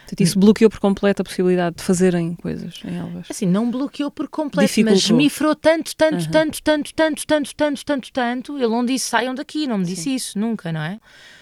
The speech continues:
Speaker 2: Mas eu não conseguia estar. E, portanto, não havia respostas. Para tu teres uma noção, o Festival Assalto era suposto acontecer em,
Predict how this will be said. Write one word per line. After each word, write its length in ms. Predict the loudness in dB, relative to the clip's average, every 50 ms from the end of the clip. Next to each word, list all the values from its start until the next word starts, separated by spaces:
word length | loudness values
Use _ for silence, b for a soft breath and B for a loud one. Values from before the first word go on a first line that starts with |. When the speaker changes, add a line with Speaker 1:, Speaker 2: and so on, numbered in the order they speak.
| B B B
Speaker 2:
Mas 140 | -4 -4 -4
eu 80 | -2
não 80 | -4 -6
conseguia 320 | -6 -6 -8 -6 -6 -6
estar. 300 | -6 -4 -4 -6 -6 -6 _ _ _ _ -20 -18
E, 120 | -16 -16 -16
portanto, 680 | -16 -14 -12 -10 -8 -8 -8 -8 -10 -10 -8 -8 -6
não 100 | -4 -4
havia 220 | -4 -4 -4 -6 -8
respostas. 800 | -8 -6 -2 0 2 2 2 2 0 -2 -6 -6 -6 -6 -6 -8 -14 B B B B B B B B
Para 100 | -12 -12
tu 40 | -10
teres 200 | -8 -8 -6 -4
uma 140 | -2 -2 -2
noção, 340 | -2 -4 -4 -4 -4 -4 -4
o 60 | -4
Festival 340 | -6 -8 -8 -6 -4 -4 -4
Assalto 380 | -4 -6 -4 -6 -6 -4 -4
era 60 | -6 -8
suposto 240 | -8 -10 -12 -10 -8
acontecer 320 | -6 -6 -6 -6 -6 -4
em, 160 | -4 -2 -2